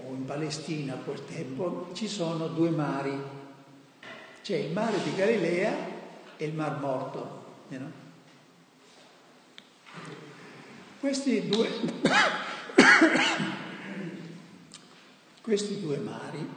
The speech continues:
sono fo-, formati dallo stesso fiume, <coughs> il fiume Giordano,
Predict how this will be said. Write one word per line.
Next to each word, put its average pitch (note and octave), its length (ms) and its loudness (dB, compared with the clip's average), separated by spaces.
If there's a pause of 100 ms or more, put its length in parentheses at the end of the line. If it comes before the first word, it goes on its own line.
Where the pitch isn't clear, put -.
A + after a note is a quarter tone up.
(800)
sono G3+ 300 -2
fo-, A3+ 300 -2
formati A3+ 560 0 (400)
dallo D3+ 220 -2
stesso - 360 -6
fiume, - 600 0 (560)
<coughs> - 20 -20
il - 80 10 (1600)
fiume D3 420 -4
Giordano, - 640 -8